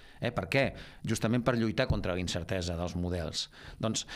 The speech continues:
a vegades, tu tens una previsió que són cinquanta-una previsions i n'hi ha cinc, sis, set que te diuen «això serà catastròfic» i les altres no, no, no t'ho donen, no? Què hem de fer? Cada vegada que un percentatge dels models ens diguin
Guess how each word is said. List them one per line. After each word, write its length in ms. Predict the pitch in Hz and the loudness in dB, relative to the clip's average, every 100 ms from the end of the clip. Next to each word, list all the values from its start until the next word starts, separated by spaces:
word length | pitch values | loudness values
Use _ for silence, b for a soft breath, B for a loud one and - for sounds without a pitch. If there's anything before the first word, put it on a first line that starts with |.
| B | B
a 160 | - 107 | 0 2
vegades, 520 | 127 170 170 220 - | 4 6 4 2 -2
tu 100 | 135 | 0
tens 220 | 127 135 | 2 2
una 160 | 127 123 | 4 4
previsió 440 | 120 113 110 135 | 4 2 2 2
que 80 | 113 | 0
són 200 | - 123 | 0 2
cinquanta-una 720 | 113 120 110 117 107 117 147 123 | 2 2 2 2 4 4 4 2
previsions 720 | 110 107 104 147 156 208 - B B | 2 2 2 2 2 0 -6 B B
i 100 | - | 0
n'hi 100 | 120 | 2
ha 80 | 135 135 | 4 2
cinc, 340 | - 190 - | 4 2 2
sis, 180 | 180 - | 2 4
set 240 | 175 190 | 4 4
que 100 | - | 2
te 140 | 143 131 | 2 4
diuen 180 | 117 | 4
«això 160 | 117 156 | 4 2
serà 220 | 143 139 | 0 0
catastròfic» 720 | 156 - - 110 87 76 - - B B | 0 -2 -2 -2 -2 -6 -8 -20 B B
i 80 | 131 | 2
les 180 | 120 | 4
altres 360 | 123 123 139 123 | 2 2 0 2
no, 160 | 113 110 | 0 -2
no, 320 | - 110 104 - | -2 -2 -2 -2
no 120 | 123 | -4
t'ho 160 | - 87 | -2 0
donen, 320 | 90 82 85 | 0 0 -4
no? 200 | 98 147 - B B B B B - - - - _ - - _ - - | -2 -2 -4 B B B B B -16 -20 -20 -20 _ -20 -20 _ -18 0
Què 140 | - | 4
hem 80 | 196 | 4
de 80 | 180 | 4
fer? 200 | - 92 - | 2 0 0
Cada 200 | - 180 190 | 4 6 6
vegada 300 | 180 165 160 | 4 4 2
que 80 | 165 | 2
un 80 | 170 | 2
percentatge 560 | 160 147 147 147 135 139 | 2 2 2 2 2 2
dels 300 | 135 127 139 | 2 2 2
models 540 | 127 123 131 127 - - | 2 2 2 0 -2 -2
ens 240 | 123 120 98 | -2 2 4
diguin 460 | 131 120 120 117 | 4 4 4 2